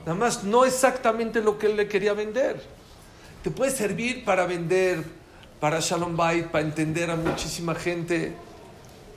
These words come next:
Es un concepto muy importante. Yo siempre les digo que Shlomo Amelech... Dios lo quería tanto que en el, eh, en el Melahim Aleph, en el Perek Gimel, en el Pasuk Tet, dice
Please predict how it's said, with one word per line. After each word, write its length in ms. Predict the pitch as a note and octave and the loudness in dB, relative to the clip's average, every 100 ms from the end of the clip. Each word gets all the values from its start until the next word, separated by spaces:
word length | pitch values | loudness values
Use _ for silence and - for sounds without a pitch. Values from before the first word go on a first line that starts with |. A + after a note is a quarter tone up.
| - - | -14 -8
Es 80 | |
un 120 | A3 A3 | -6 -2
concepto 500 | F#3 E3 G#3 - F#3+ | -2 4 4 4 2
muy 180 | F#3+ F#3+ | 2 -2
importante. 680 | E3 E3 - D3 B2+ B2+ - - E3+ | -2 -2 2 2 0 -8 -12 -12 0
Yo 160 | G#3+ | 0
siempre 360 | G#3 G#3 G3+ F#3 | 2 0 2 2
les 200 | D#3 C#3+ | 2 0
digo 280 | F#3 E3 D#3+ | -2 -2 -2
que 120 | D3 | -2
Shlomo 420 | - D3+ D3+ F#3 | -2 -2 2 2
Amelech... 500 | F#3 F#3 F3 E3 E3 - - - - - - - - - - - - | 2 2 2 0 -2 -6 -14 -20 -20 -20 -20 -20 -20 -20 -20 -20 -10
Dios 220 | C#3 F3 | 0 2
lo 140 | E3+ E3+ | 2 -2
quería 400 | D3 D#3 D3 - | 2 2 2 0
tanto 500 | C#3+ C#3 D#3 E3 - - - - - - - - - | -2 -2 -4 -4 -8 -18 -20 -20 -20 -20 -20 -20 -8
que 140 | C#3 | -6
en 140 | C3 C3 | -6 -6
el, 280 | B2+ B2 B2 | -6 -6 -6
eh, 340 | B2+ B2 A#2 - B2+ B2+ | -8 -8 -8 -6 -6 -4
en 40 | C3 | -4
el 160 | C3 | -4
Melahim 680 | B2 B2+ B2+ - F#3 F#3 D3+ C#3+ - - - - - - - - - - - - - | -4 -4 -4 -4 -4 -4 -4 -8 -16 -20 -20 -20 -20 -20 -20 -20 -20 -20 -20 -14 0
Aleph, 540 | D#3 D#3 C#3 B2+ - | 2 2 0 -4 -6
en 120 | B2+ | -6
el 100 | B2 | -6
Perek 380 | A#2+ D3 D3 C3 | -2 2 2 0
Gimel, 420 | C3+ D3 C3+ A#2+ | -2 -2 -2 -6
en 140 | B2 A#2+ | -6 -6
el 100 | A#2 | -6
Pasuk 440 | B2 A#2+ D#3 C#3+ | -8 -6 -6 -4
Tet, 260 | D#3+ D#3+ D#3 | -2 -2 -2
dice 400 | F3 D#3 B2+ | -6 -4 -8